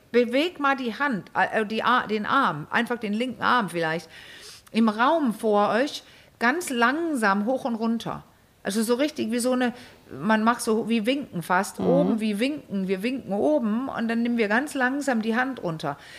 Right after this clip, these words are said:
Speaker 1: Und das können wir ja machen, das, das fühlt sich gerade super an, ehrlich gesagt.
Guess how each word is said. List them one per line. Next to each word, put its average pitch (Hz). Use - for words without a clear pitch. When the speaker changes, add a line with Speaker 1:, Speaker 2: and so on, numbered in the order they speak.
Speaker 1:
Und 220
das 233
können 294
wir 302
ja 247
machen, 269
das, 202
das 226
fühlt -
sich 208
gerade 160
super 202
an, 220
ehrlich 160
gesagt. 165